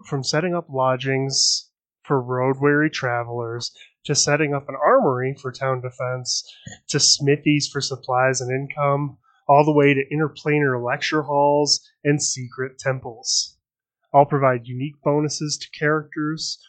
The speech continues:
or the stronghold itself, or generate a passive income for the town, stronghold, or the players themselves. Gives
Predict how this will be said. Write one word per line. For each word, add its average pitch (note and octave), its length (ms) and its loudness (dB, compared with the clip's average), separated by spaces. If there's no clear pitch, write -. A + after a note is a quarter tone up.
or G3 100 6
the G#3 60 2
stronghold C#3 640 4
itself, C#3 580 -4
or F3 120 4
generate C3 560 0
a B2+ 40 -8
passive C3 480 -4
income C3 460 -4
for C3 160 -2
the B2 240 -14
town, B2+ 360 -2
stronghold, A#2+ 720 -2
or C#3 140 2
the B2+ 80 -8
players B2+ 480 -6
themselves. - 760 -10
Gives E3+ 360 2